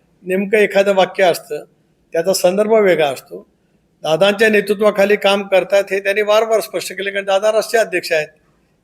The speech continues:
एक पक्ष ज्या वेळेला चालत असतो, त्याला पक्षाचे अध्यक्ष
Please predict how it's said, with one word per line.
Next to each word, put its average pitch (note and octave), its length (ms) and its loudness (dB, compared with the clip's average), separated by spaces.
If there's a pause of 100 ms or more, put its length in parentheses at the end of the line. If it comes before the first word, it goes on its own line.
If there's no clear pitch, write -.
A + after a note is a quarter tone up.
एक F#3 260 -6
पक्ष A3 240 2
ज्या G#3+ 180 4
वेळेला G3+ 180 4
चालत F#3 320 -2
असतो, F3 200 -2
त्याला F#3+ 220 0
पक्षाचे F#3+ 680 0
अध्यक्ष F#3+ 480 -2